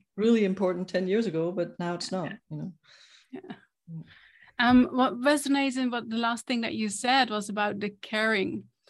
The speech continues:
Speaker 2: And, um, and somehow what I sense when I look outside as well, when I look in society, um, is how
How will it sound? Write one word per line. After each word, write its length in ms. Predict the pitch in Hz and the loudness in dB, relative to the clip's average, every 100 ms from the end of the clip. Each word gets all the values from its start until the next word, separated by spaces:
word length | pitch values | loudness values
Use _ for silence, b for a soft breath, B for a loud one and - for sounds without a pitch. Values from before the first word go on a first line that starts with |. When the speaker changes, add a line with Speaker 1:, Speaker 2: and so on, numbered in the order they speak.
| b b b _ 220 | b b b _ 2
Speaker 2:
And, 560 | 214 214 214 220 214 214 - _ - | 4 6 6 6 4 0 -10 _ -2
um, 800 | 208 208 208 208 208 202 202 - _ _ _ _ - | 0 2 2 0 0 -2 -6 -12 _ _ _ _ -2
and 180 | 233 196 | 0 0
somehow 680 | - 269 285 285 269 247 226 | 0 2 2 4 2 2 0
what 220 | 208 202 | -4 -4
I 300 | 196 196 196 | -4 -4 -6
sense 880 | 190 - 233 240 233 233 226 - _ _ _ _ _ _ _ - | -6 0 2 4 4 4 2 -4 _ _ _ _ _ _ _ -10
when 160 | 202 196 | -4 0
I 80 | 196 | 0
look 180 | 202 196 | -2 -2
outside 580 | 190 214 - 220 226 | -2 -4 -4 -2 2
as 160 | 220 202 | 0 0
well, 380 | 208 208 214 202 | 0 2 2 0
when 100 | 196 | -2
I 100 | 196 | -2
look 200 | 214 226 | -4 -2
in 100 | 226 | -4
society, 960 | 233 220 214 208 208 - 220 208 208 | -4 -6 -4 -4 -4 -4 -4 -2 -2
um, 460 | - 196 202 196 208 | -2 -2 -2 -2 -2
is 260 | 220 202 - | -4 -6 -8
how 340 | - - 233 | -10 -4 -2